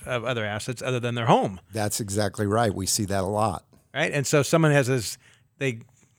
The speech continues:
Speaker 1: perhaps it's a second marriage, or even if it's the first marriage, they're concerned that, well, what happens if I die?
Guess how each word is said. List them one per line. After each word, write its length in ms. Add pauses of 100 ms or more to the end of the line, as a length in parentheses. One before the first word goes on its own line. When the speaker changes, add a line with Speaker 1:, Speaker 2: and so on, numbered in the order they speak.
(160)
Speaker 1:
perhaps 280
it's 120
a 40
second 380
marriage, 380
or 120
even 220
if 100
it's 160
the 120
first 400
marriage, 580 (1300)
they're 160
concerned 500
that, 220 (580)
well, 100
what 140
happens 340
if 380 (680)
I 180
die? 580